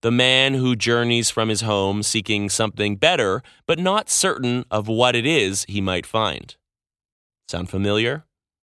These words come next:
In this phase, the urge to fill that uncomfortable void with a superficial shake-and-bake solution, like a new religion, new career,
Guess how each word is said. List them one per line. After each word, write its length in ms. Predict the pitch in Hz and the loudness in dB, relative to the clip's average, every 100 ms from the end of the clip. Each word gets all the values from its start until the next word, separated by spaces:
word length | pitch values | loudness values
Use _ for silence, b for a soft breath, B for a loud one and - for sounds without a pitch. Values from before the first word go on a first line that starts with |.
| _ _ _ _ | _ _ _ _
In 140 | 127 151 | -2 0
this 220 | 214 - | 2 0
phase, 560 | 180 165 95 - - - _ _ _ | 0 0 0 -4 -10 -12 _ _ _
the 160 | 139 - 143 | -8 -4 -2
urge 500 | 185 180 123 113 - | 0 2 0 -2 -4
to 100 | 110 | -6
fill 400 | - 131 135 131 | -2 0 2 2
that 260 | 117 113 - | 0 0 0
uncomfortable 960 | 107 104 - 123 127 - 135 113 113 | -4 -4 -2 -2 -2 -4 -6 -2 -2
void 560 | 107 120 123 98 92 95 | 0 0 2 2 0 -2
with 180 | 101 101 | -2 -2
a 140 | 95 | -2
superficial 760 | - 139 127 113 113 104 104 | 0 -2 -2 -4 -2 -2 -2
shake-and-bake 680 | 107 - 117 117 104 98 98 | -2 0 0 0 -2 0 0
solution, 600 | - 107 139 - 92 113 b b | 0 0 0 0 -2 -4 b b
like 240 | - 98 95 | -2 0 0
a 160 | 95 | -2
new 200 | 98 98 | 0 0
religion, 680 | 92 101 101 98 104 98 98 95 b | 0 0 0 0 -2 -2 -4 -6 b
new 220 | 98 110 | -2 -2
career, 600 | 101 104 101 101 98 101 | -2 -4 0 0 0 0